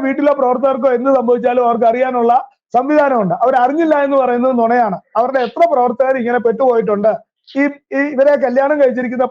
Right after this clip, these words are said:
പലരും, ആ, ആദ്യത്തെ കല്യാണം അല്ല, ഇങ്ങനെ ഈ ലൗകികാതിൽപ്പെട്ട കുട്ടികളുടെ, ആ, already മാരീഡ് ആയിട്ടുള്ള ആൾക്കാരാണ്. ആ, ഒന്ന്, രണ്ട്, മൂന്ന്, നാല് എന്നുള്ള പോസ്റ്റിലേക്ക് അപ്പോയിന്റ്മെന്റ് നടത്തുന്ന പോലെ ഈ പോകുന്നു. അല്ലാണ്ട്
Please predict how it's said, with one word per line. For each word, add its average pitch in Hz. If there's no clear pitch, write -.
പലരും, 254
ആ, 220
ആദ്യത്തെ 277
കല്യാണം 247
അല്ല, 233
ഇങ്ങനെ 254
ഈ -
ലൗകികാതിൽപ്പെട്ട 262
കുട്ടികളുടെ, 254
ആ, 247
already 277
മാരീഡ് 269
ആയിട്ടുള്ള 277
ആൾക്കാരാണ്. 240
ആ, 247
ഒന്ന്, 254
രണ്ട്, 247
മൂന്ന്, 254
നാല് 254
എന്നുള്ള 247
പോസ്റ്റിലേക്ക് 240
അപ്പോയിന്റ്മെന്റ് 247
നടത്തുന്ന 226
പോലെ 220
ഈ 269
പോകുന്നു. 269
അല്ലാണ്ട് 254